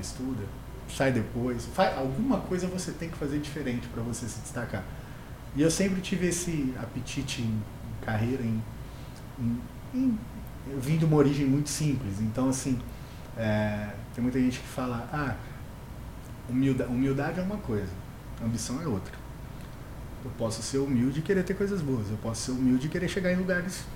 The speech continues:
bons, chegar longe, ter, conquistar coisas boas, é, sejam elas materiais, sejam elas em forma de momentos, viagens,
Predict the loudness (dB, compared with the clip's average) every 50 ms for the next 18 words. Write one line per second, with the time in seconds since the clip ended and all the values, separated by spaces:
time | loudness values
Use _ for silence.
0 | -8 -8 -8 -10 -10 -10 -10 -10 -10 -10 -10 -10 -10 -6 4 8 10 10 10 10
1 | 8 6 2 2 -2 -4 -2 -2 -2 -2 -2 0 0 2 2 4 4 2 2 0
2 | -2 -4 -6 -8 -10 -10 -4 -2 -2 0 2 2 2 2 2 2 2 2 2 4
3 | 4 4 4 4 4 4 4 4 4 4 2 -2 -6 -8 -10 -10 -10 -10 -10 -6
4 | 0 4 6 6 6 6 4 2 4 4 4 6 6 6 8 8 6 6 6 4
5 | 4 4 4 2 4 4 2 2 2 2 2 0 0 0 0 0 0 0 0 -2
6 | -2 -4 -4 -6 -8 -8 -8 -8 -10 -10 -10 -10 -8 -8 -8 -4 -2 0 2 2
7 | 2 2 2 4 4 6 6 6 6 6 6 6 4 2 0 -2 -4 -4 -4 -4
8 | -2 -2 -2 0 0 0 2 2 0 0